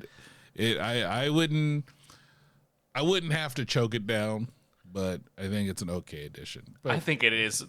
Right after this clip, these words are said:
Speaker 2: the, it is the poster child for the okay category,
Speaker 1: Yeah.
Speaker 2: uh, in my opinion.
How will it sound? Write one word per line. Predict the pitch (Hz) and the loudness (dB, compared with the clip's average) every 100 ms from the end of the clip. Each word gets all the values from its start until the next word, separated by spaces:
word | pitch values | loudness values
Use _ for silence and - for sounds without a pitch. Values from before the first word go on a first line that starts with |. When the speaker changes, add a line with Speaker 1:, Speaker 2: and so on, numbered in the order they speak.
| 113 | -2
Speaker 2:
the, | 120 120 120 120 | 2 2 2 0
it | 135 | 2
is | 165 151 - | 2 2 0
the | 123 107 | 0 0
poster | - 147 175 - 123 | 0 2 4 2 -2
child | 101 101 92 87 - | -2 -2 -2 -4 -8
for | 95 87 | -10 -10
the | 90 92 - | -10 -8 -4
okay | 123 117 - 110 92 | -4 -4 -2 -2 -2
category, | 82 95 82 78 62 58 64 - - - - - | -4 -6 -6 -6 -10 -12 -14 -18 -20 -20 -20 -20
Speaker 1:
Yeah. | 127 - - | -20 -14 -6
Speaker 2:
uh, | 95 90 82 76 62 57 | -2 -2 -2 -4 -6 -6
in | 113 113 | -6 -4
my | 98 92 | -4 -2
opinion. | 82 - 87 76 55 | -4 -8 -14 -14 -16